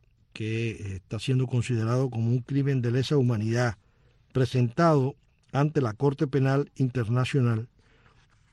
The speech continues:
eh, hoy por el Colegio de Abogados, eh, Penal Internacional. Eso fue lo que dijo Blas Jesús, eh,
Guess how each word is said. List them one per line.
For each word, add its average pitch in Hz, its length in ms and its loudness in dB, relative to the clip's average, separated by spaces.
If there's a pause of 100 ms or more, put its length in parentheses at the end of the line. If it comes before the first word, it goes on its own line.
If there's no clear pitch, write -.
(160)
eh, 107 460 0
hoy 135 280 4
por 120 200 -4
el 104 80 -6
Colegio 120 420 0
de 120 80 0
Abogados, 107 480 -4 (200)
eh, 104 380 -8 (420)
Penal 120 300 0
Internacional. 117 800 -2 (720)
Eso 123 140 -6
fue 120 120 0
lo 127 100 2
que 117 120 -4
dijo 113 560 -2 (200)
Blas 120 420 -2
Jesús, 139 680 -4 (680)
eh, 113 480 -2